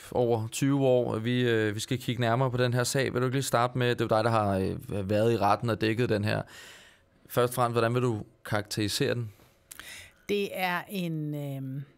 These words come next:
Speaker 2: det er en meget brutal sag, faktisk. Og det er også en rigtig trist sag. Udover at der er en kvinde, der dør, der bliver slået ihjel, så er der faktisk også et lille barn, øh, der dør. Så det, det er en trist sag. Øh, men det er også en sag,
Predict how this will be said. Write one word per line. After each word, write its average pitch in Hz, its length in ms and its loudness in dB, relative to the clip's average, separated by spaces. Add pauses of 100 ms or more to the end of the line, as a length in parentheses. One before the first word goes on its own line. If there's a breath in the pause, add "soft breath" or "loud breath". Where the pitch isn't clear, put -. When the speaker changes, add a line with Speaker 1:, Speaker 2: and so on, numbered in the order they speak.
Speaker 2:
det 208 60 0
er 196 40 2
en 190 40 0
meget 185 240 2
brutal 190 580 -4
sag, 127 300 -6
faktisk. - 500 -10
Og - 160 -6
det 185 80 -2
er 175 60 0
også 165 260 -2
en 180 160 -6
rigtig 170 360 -6 (100)
trist - 680 -2
sag. 147 240 -6
Udover 170 500 -4
at 156 420 -8
der 156 60 -4
er 139 500 -6 (380 loud breath)
en 180 180 -2
kvinde, 170 440 -2
der 170 160 -8
dør, 185 340 -4 (380 loud breath)
der 185 80 -4
bliver 170 160 -6
slået 160 240 -4
ihjel, 156 240 -4
så 190 140 -2
er 160 200 0
der 175 100 -4
faktisk 170 460 -6
også 165 220 -4
et 170 80 -6
lille 175 260 -4
barn, 151 440 -4 (140)
øh, 151 460 -4 (420)
der 165 100 -2
dør. 139 300 -6
Så - 160 -4
det, 190 500 -2 (160)
det 226 180 2
er 220 80 2
en 226 120 0
trist - 400 0
sag. 190 280 -2 (480 loud breath)
Øh, 185 280 0
men 202 180 0
det 226 80 2
er 220 60 2
også 233 200 0
en 269 60 0
sag, 247 460 -2